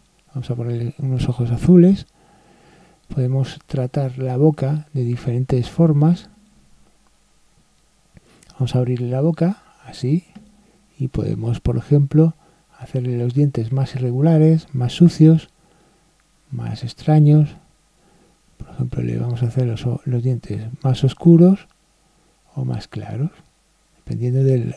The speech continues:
la cantidad de años que ha fumado. Y luego también podemos, por ejemplo, cada diente, podemos jugar con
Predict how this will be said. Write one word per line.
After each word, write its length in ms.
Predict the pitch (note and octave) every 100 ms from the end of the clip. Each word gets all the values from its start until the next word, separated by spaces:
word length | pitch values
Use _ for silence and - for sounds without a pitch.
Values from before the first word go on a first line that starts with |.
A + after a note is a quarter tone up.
| -
la 120 | B2+
cantidad 380 | C3 B2+ C3 B2+
de 140 | C3+
años 260 | C#3+ D#3 D3+
que 120 | D3
ha 40 |
fumado. 500 | C3+ A#2+ G#2+ A2 D#3 - _ _ _ _ _ _ _ _ _ _ _ _ _ _ _ _ _ _ _ _ _ _ _ _ _
Y 100 | C3+
luego 300 | A#2+ B2+ C#3
también 340 | C#3+ C3+ D3 C#3+
podemos, 560 | A#2+ C3 C3+ A#2 - - _ _ -
por 120 | A#2+
ejemplo, 340 | D3 C#3 B2 -
cada 340 | - C#3 D3 D3+
diente, 560 | E3+ E3+ D3+ D#3 F#3+ _ -
podemos 380 | B2+ C3+ D3
jugar 440 | C#3 C3+ D3 D#3 D3
con 320 | B2+ A#2 A#2